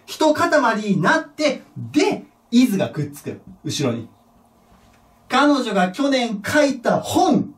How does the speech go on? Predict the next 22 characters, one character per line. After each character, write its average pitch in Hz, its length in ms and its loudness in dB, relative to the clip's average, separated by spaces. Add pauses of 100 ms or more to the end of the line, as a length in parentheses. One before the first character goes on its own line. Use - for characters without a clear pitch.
は 311 180 4
っ 311 100 -8
て - 140 -8
い 120 80 -4
う - 20 -10
感 101 200 -10
じ。 - 100 -20 (220)
主 - 200 -2
語 101 100 -4
ね。 - 140 -14 (560)
は、 311 360 0 (200)
と 175 200 -2
て 160 260 0
も 139 460 2
人 165 260 2
気 156 120 -4
が 143 120 2
あ 113 60 -2
る 107 80 -8
ん 98 60 -10
で 95 80 -14
す。 - 160 -20